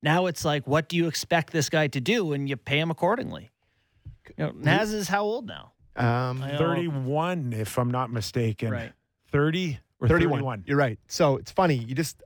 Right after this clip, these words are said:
Speaker 2: I'm looking at this contract, and you're right. It just expires. Uh, he was making, he's making four five, that contract, when Lou signed him and Riley to those contracts. And people always, you know, are quick to point out the misses that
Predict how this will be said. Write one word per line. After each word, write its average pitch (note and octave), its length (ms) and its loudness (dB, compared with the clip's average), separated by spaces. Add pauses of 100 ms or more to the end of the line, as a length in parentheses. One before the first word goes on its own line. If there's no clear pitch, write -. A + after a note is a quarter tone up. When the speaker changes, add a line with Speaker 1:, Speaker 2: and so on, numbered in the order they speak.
Speaker 2:
I'm C#3 100 2
looking D#3+ 200 2
at D3 100 0
this C3+ 140 -4
contract, A#2+ 500 0
and A#2+ 80 -4
you're A#2 100 -2
right. A2 140 -2
It A2 100 -8
just - 200 -12
expires. A2 680 -2
Uh, G2 160 -4 (100)
he A#2+ 100 2
was A#2+ 100 0
making, A2+ 220 -4
he's A2+ 80 -4
making A2+ 180 -2
four A#2+ 260 0
five, F#2+ 520 -2 (100)
that A2+ 140 2
contract, G#2+ 560 -2 (320)
when B2+ 200 4
Lou C3 320 2
signed A#2 400 -2
him C3 180 0
and A#2 120 -4
Riley A2 480 -2 (140)
to - 80 -6
those A#2 180 0
contracts. A2 540 -2
And B2 180 -6 (320)
people F3+ 260 2
always, C3+ 360 2
you G#2 60 -4
know, F#2+ 260 -4 (120)
are A#2 120 0
quick - 340 0
to C#3 80 -2
point B2 320 0
out A2+ 200 -2 (180)
the B2 80 2
misses A2+ 560 -2
that G#2 240 -4